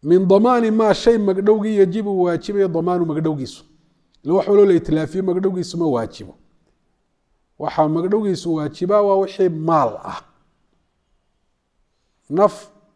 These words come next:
iyo maal. Laakiin waxaan maal ahayn, naf aan ahayn, maal aan ahayn, magdhowgiisu ma waajibo. Sida ay oo kale iyo waxyaabaha noocaas. Maal maaha. Idaa lam yarda, haddaanu raalli ku noqon, saaxibul xaqi, qofkii xaqa iska lahaa, bisuquuti, xaqa dhicistiisa.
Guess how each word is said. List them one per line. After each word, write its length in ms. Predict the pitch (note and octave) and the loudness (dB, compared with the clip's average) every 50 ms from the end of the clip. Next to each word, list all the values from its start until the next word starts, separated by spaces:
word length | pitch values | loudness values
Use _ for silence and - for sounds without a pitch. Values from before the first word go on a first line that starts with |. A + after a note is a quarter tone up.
| _ | _
iyo 240 | - C3+ D3 D3+ D3 | -6 -4 -2 -2 -2
maal. 360 | C#3+ D3+ E3 F3 E3 D3+ A2 F#2 E2 - _ _ _ _ _ _ _ _ _ _ _ _ _ _ _ _ _ _ _ _ _ | -2 0 0 0 0 -2 -4 -6 -12 -20 _ _ _ _ _ _ _ _ _ _ _ _ _ _ _ _ _ _ _ _ _
Laakiin 340 | - B2+ C3 C3+ - - F#3+ | -14 -12 -12 -10 -6 -4 -4
waxaan 280 | G3+ - - G3 F#3+ F#3+ F#3+ | -4 -2 -2 -4 -4 -2 0
maal 260 | G#3 G#3+ G#3 F#3+ F3 | 2 4 4 4 4
ahayn, 280 | D#3 D3 E3+ F3+ E3+ E3+ | 2 0 0 -2 -2 -2
naf 200 | F#3 G#3 G3 - | -2 -4 -4 -4
aan 180 | E3+ F3+ F#3+ F3+ | -4 -4 -2 -2
ahayn, 200 | F3 F#3 F#3+ F#3 | -2 -2 -2 -2
maal 260 | G3 G3+ G3 F#3 F3+ | 0 0 0 2 2
aan 160 | F3 F3+ F3+ | 2 2 0
ahayn, 200 | E3+ E3+ E3 C#3+ G#2+ - - _ - - | 0 -4 -4 -6 -10 -14 -20 _ -12 -6
magdhowgiisu 400 | F3 G3+ G#3+ B3+ B3 A#3 - - F#3 | -4 -2 -2 -2 -2 -4 -4 -4 -4
ma 60 | G3 | -2
waajibo. 320 | F3+ C3+ A2+ - - C3+ | -2 -2 -4 -6 -10 -12
Sida 240 | B2 - - D#3+ C#3+ | -12 -8 -8 -8 -4
ay 220 | - F#3+ G3 G3 F3+ | 0 0 2 2 0
oo 100 | E3 D3+ | -2 -4
kale 220 | - - D3+ D#3 | -6 -6 -6 -6
iyo 80 | D#3 D3+ | -6 -8
waxyaabaha 280 | C#3 - D#3 D#3 E3 D#3+ | -8 -8 -8 -6 -6 -6
noocaas. 300 | D#3 C#3+ A#2+ B2+ - - - _ _ _ _ _ _ _ _ _ _ _ _ _ _ _ _ _ _ _ _ _ _ _ _ _ _ _ _ _ _ _ _ _ _ _ _ _ - - | -6 -6 -8 -8 -10 -12 -16 _ _ _ _ _ _ _ _ _ _ _ _ _ _ _ _ _ _ _ _ _ _ _ _ _ _ _ _ _ _ _ _ _ _ _ _ _ -14 -8
Maal 340 | C3+ D3+ E3+ E3+ E3+ D3+ D3 | -2 2 4 4 4 2 0
maaha. 220 | C3+ A#2 G2 - - _ _ _ _ _ _ _ _ _ _ _ _ _ _ - | -4 -6 -10 -14 -16 _ _ _ _ _ _ _ _ _ _ _ _ _ _ 2
Idaa 300 | D#3+ F3+ G3+ A#3+ B3 B3 | 4 6 6 6 6 8
lam 200 | A#3+ B3 A#3+ A3+ A3+ | 6 6 4 4 4
yarda, 400 | A#3 A#3+ A3+ G#3+ F#3 D#3+ D3+ - - - _ _ _ _ _ _ - | 4 6 6 4 2 0 -4 -4 -6 -12 _ _ _ _ _ _ -8
haddaanu 400 | D#3+ D#3+ D#3+ G3 G#3 A3 G#3+ G3+ | -6 -2 2 2 4 4 4 4
raalli 320 | F#3 F#3+ F#3 G3 A3 A#3 | 4 4 4 4 2 0
ku 120 | A3+ - A3 | 0 -2 -2
noqon, 280 | G#3+ G#3 F3+ A3+ G#3+ | 0 0 0 0 0
saaxibul 600 | G3+ - G3 F3+ F3 E3 - - F#3 F#3 G3+ G#3+ - | 0 0 0 0 0 0 -2 -4 -4 -2 -2 -2 -2
xaqi, 320 | - - G3+ - - E3+ - | -4 -8 -8 -8 -10 -10 -6
qofkii 260 | - E3+ - - G3+ | -6 -6 -4 -4 -4
xaqa 260 | - - G#3 - F3+ E3 | -2 -2 -4 -4 -6 -8
iska 260 | D3+ - - F#3+ F3+ | -8 -6 -4 -2 -2
lahaa, 220 | E3+ D#3+ E3 F#3+ | 0 0 0 -2
bisuquuti, 520 | G3+ G3 - - - - - F#3+ F#3 F#3+ D#3+ | -4 -6 -10 -14 -12 -8 -6 -6 -4 -4 -6
xaqa 260 | - - E3 - - D#3 | -6 -8 -8 -6 -6 -6
dhicistiisa. 640 | D3 C#3 A#2+ B2+ D3+ - - - A#2 - - - | -6 -6 -8 -8 -10 -14 -14 -16 -14 -14 -14 -16